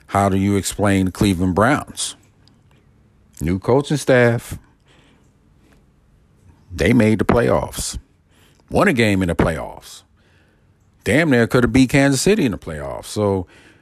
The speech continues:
and the coach wasn't even there. Missed, missed a couple of players in the playoff game, right? Because against Pittsburgh, the coach wasn't even there. Head coach wasn't even there.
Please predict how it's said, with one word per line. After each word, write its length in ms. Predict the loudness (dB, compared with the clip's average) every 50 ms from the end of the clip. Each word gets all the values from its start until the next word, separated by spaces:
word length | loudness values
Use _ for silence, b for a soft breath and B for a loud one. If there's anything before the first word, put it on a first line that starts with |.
| b b b _ _ _ _
and 240 | 0 2 2 2
the 40 | 0
coach 300 | 0 0 -2 -2 -2 -4
wasn't 260 | -8 -10 -10 -10 -10
even 180 | -12 -12 -12 -12
there. 440 | -12 -10 -10 -12 -14 -16 -20 -20 -20 -20 _ _ _ _ _ _ _ _ _ _ _ _ _ _ _ _
Missed, 380 | -12 -4 -2 -2 -2 -2 -4 -4
missed 240 | -2 -2 -2 -2 -4
a 40 | -4
couple 260 | -2 -2 -2 -2 -4
of 60 | -2
players 340 | 2 2 4 4 4 4 4
in 80 | 2
the 80 | 0 0
playoff 420 | 0 0 2 2 2 2 0 0
game, 260 | -2 -4 -4 -2 -2 0
right? 220 | 0 0 0 -2
Because 340 | -6 -4 -2 -2 -2 0 0
against 280 | -2 -2 -2 -2 -2
Pittsburgh, 480 | -2 -2 -2 -2 -4 -4 -2 -2 -2 -6
the 60 | -8
coach 280 | -4 -2 -2 -2 0 0
wasn't 260 | -2 0 0 0 0
even 200 | 0 0 -2 -4
there. 180 | -2 -2 0 0
Head 180 | 0 -2 0
coach 200 | -2 -4 -4 -2
wasn't 220 | -6 -8 -6 -8 -8
even 100 | -8 -4
there. 200 | -4 -4 -4